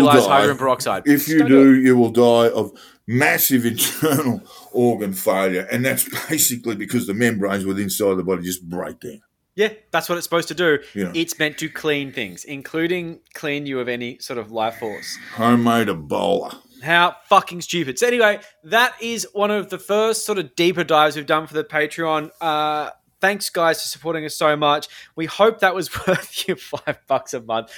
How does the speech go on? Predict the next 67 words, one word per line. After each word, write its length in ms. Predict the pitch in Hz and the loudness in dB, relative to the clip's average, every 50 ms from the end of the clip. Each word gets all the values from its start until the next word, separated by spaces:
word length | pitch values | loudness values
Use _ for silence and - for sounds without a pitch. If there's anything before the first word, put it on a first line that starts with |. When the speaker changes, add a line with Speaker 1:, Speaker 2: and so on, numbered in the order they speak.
| - - - | -20 -8 -2
Speaker 2:
We're 140 | 160 165 170 | 2 4 6
gonna 200 | 170 190 196 190 | 6 6 4 6
do 200 | 190 196 202 202 | 6 6 6 6
more, 320 | 185 170 165 165 165 165 | 6 4 4 6 6 4
though. 140 | 160 160 160 | 4 4 2
We're 80 | 160 151 | 2 0
gonna 140 | 160 156 | 0 0
do 120 | 160 - 127 | 2 4 6
Speaker 1:
Well, 120 | 135 135 | 6 6
there'll 20 | 135 | 6
be 40 | 135 | 4
Speaker 2:
heaps 200 | 139 139 - 139 | 4 4 2 2
Speaker 1:
lots 0 | |
more. 320 | 135 120 107 104 95 92 | 2 2 0 0 -2 0
Speaker 2:
more. 0 | |
Speaker 1:
Lots 220 | 117 139 - - 160 | 2 2 2 2 2
more. 280 | 160 143 131 - - - | 2 2 2 0 -4 -8
Don't 140 | - - 120 | -4 0 2
worry 80 | 127 120 120 | 4 4 4
Speaker 2:
Heaps 100 | 117 117 | 4 2
Speaker 1:
about 100 | 113 110 | 0 0
Speaker 2:
more. 80 | 113 123 | 0 0
Speaker 1:
that. 360 | 123 110 - - - - - - | 0 0 -2 -4 -8 -10 -8 -6
Speaker 2:
There's 240 | 156 156 - - | -4 -4 -4 -2
so 120 | - 180 185 | 2 4 6
much 80 | 190 | 6
Speaker 1:
Lots 180 | - 139 127 151 | 6 4 4 2
Speaker 2:
in 40 | 165 | 2
the 40 | 170 | 2
Speaker 1:
more. 100 | - - | 4 4
Speaker 2:
pipeline. 460 | 156 151 147 147 - 156 143 123 120 | 4 4 2 2 0 -2 -2 -2 -2
We 140 | 139 160 180 | -4 -2 -2
are 60 | 185 | -2
gonna 140 | 185 196 190 | -2 -2 -4
get 160 | 175 196 185 - | -4 -6 -6 -6
to 80 | 185 | -10
a 40 | 175 | -12
point 320 | - - 175 170 165 170 - _ - - _ | -8 -4 -4 -2 -2 -4 -8 _ -20 -20 _
where 120 | - 160 170 | -6 -4 -4
you'll 100 | 170 156 | -4 -4
be 120 | 165 170 | -4 -6
swamped 800 | 156 - - - - 156 151 165 175 175 170 143 - - - - _ _ _ _ _ - | -6 -6 -6 -6 -8 -6 0 2 4 4 2 0 -4 -16 -18 -18 _ _ _ _ _ -10
with 180 | 165 156 147 - | -8 -8 -8 -4
content, 440 | 160 160 160 151 165 165 147 - - | -4 -4 -4 -4 -6 -6 -6 -6 -6
and 120 | - 143 143 | -10 -10 -10
you'll 140 | 147 143 | -8 -10
s-, 120 | 139 - - _ - | -10 -12 -14 _ -4
tell 180 | - 185 180 180 | 0 2 2 2
us 60 | 165 | 2
to 60 | - 151 | 0 -4
slow 240 | - - 165 156 156 | -4 0 2 2 2
down. 320 | 147 151 143 139 135 123 | 4 4 4 4 2 0
And 200 | 135 135 131 120 | -2 -6 -4 0
by 180 | 147 147 165 160 | 2 2 2 4
God, 220 | 143 156 143 127 127 | 4 2 2 2 0
if 140 | 123 - | -4 -8
you 40 | 139 | -10
do, 340 | 120 - 147 135 123 117 107 - - _ _ - | -6 -2 -2 0 0 -2 -4 -8 -14 _ _ -12
we'll 200 | 135 135 139 135 | -6 -2 -2 -2
listen, 400 | 123 127 127 - - 113 98 90 | -2 -4 -8 -8 -8 -12 -12 -14
<laughs> 20 | - | -16
'cause 280 | - - - - - - | -16 -12 -8 -8 -8 -8
it's 120 | 170 151 - | -10 -14 -14
been 200 | - - 156 139 | -14 -10 -10 -8
a 40 | 123 | -8
long 380 | 123 123 113 113 120 123 113 104 | -8 -6 -6 -6 -6 -8 -8 -10
year. 280 | 104 101 98 98 95 | -8 -8 -8 -8 -10